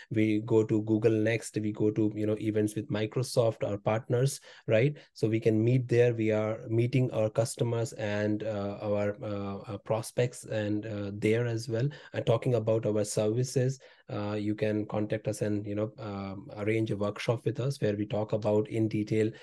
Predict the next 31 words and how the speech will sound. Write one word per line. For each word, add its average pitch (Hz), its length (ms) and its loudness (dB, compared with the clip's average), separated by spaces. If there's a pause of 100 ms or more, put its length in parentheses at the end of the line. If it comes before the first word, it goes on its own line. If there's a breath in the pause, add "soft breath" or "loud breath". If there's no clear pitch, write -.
(220 loud breath)
Uh, 107 340 2
and 107 220 -2
we 110 60 2
have 107 100 2
got 110 180 2
a 107 60 2
great 123 440 2
references 117 720 0
of, 107 380 2
uh, 113 160 0
tier 117 240 4
one 110 240 2
customers. 117 760 -2
Okay, 113 300 -4
we 107 80 -2
have 104 160 0
done 110 260 2 (360 loud breath)
thousands 123 480 4
of, 117 200 2
you 113 80 0
know, 110 200 0
S 104 160 -4
A 107 80 -2
P 107 140 0
migration, 107 840 -2
uh, 117 40 -2
S 104 220 -2
A - 40 0
P 113 100 0
systems 113 460 -2
migrations. 110 720 0